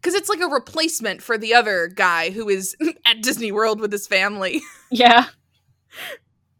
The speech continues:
Speaker 1: Which is, uh, funny because I, I wish I could go to eighties Disney World.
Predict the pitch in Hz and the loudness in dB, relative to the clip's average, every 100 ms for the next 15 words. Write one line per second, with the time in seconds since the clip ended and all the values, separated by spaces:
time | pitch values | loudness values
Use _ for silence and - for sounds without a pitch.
0 | _ _ _ 262 262 254 214 - 202 190 | _ _ _ -6 -4 -4 -6 -2 2 2
1 | - - 196 185 175 190 185 196 180 - | 0 -4 -4 -4 -10 -12 -6 -6 -4 -10
2 | _ _ _ _ - - 214 233 220 202 | _ _ _ _ -8 -2 2 2 2 -2
3 | 185 185 175 175 175 185 180 175 170 160 | -4 -4 -6 -2 -2 -4 -8 -10 -12 -14
4 | 175 165 165 165 160 - | -12 -12 -8 -8 -8 -14